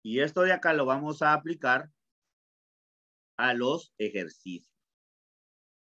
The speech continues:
Fíjate bien el problema número dos, chicos. Yo te hago la pregunta. A ver, vamos a comenzar a trabajar con ustedes.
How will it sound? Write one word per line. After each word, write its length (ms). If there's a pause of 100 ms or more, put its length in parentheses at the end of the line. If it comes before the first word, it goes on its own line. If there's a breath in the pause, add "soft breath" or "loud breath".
(140)
Fíjate 380
bien 260
el 120
problema 380
número 400
dos, 340
chicos. 340 (1160)
Yo 280
te 100
hago 260
la 160
pregunta. 460
A 20
ver, 160
vamos 300
a 80
comenzar 440
a 80
trabajar 520
con 200
ustedes. 440